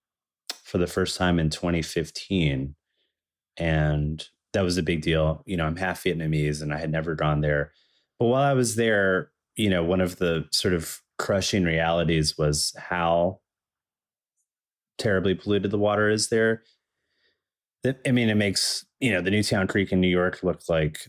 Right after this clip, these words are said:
um, really clean. <laughs> So, y-, y-, you know, there's, like, I mean, just seas of single-use plastics, basically, and foam, you know, like,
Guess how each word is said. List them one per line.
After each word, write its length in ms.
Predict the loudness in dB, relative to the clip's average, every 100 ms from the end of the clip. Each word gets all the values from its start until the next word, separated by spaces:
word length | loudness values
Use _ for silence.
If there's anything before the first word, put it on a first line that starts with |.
| -2
um, 460 | 2 2 0 -4 -12 _ _ _ _ _ _ _ _ -6
really 280 | 0 2 2
clean. 360 | 0 -2 -2 -2 -4 -2
<laughs> 180 | -2 -2
So, 300 | -2 0 0 -4 _ _ _ _ -4
y-, 60 | -4
y-, 320 | -4 0 2
you 100 | 2
know, 140 | 2 2
there's, 340 | 2 2 2
like, 340 | 2 0 -4 -8 0
I 60 |
mean, 320 | 2 2 0 -6 -6
just 200 | -2 -2
seas 680 | -2 0 2 2 0 -2 -8 _ -4
of 440 | 0 0 0 -6 -14 _ _ _ _ _ -6
single-use 600 | 0 0 2 2 2 0
plastics, 560 | 0 0 -2 -4 -6
basically, 600 | -6 -6 -8 -10 -10 -8 -4
and 320 | 0 2 0 -6 _ _ _ _ _ _ _ -14
foam, 600 | -4 0 2 2 2 0 0
you 120 | 0
know, 140 | 2
like, 160 | 2